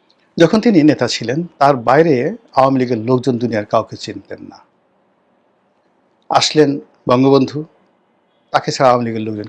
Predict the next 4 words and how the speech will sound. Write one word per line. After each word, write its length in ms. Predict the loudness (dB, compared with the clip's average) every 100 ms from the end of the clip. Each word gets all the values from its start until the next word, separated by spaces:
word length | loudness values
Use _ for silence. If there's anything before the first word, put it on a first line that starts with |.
| -6
কিচ্ছু 240 | -4 -2 -4
চিনতেন 420 | -4 -12 -14 -20 -20
না। 60 | -20 _ _ _ _ _ _ _ _ _ _ _ _ _ _ _ _ _ _ _ _ _ _ _ _ _ _ _ _ _ 0
এরপরে 380 | 2 4 4 2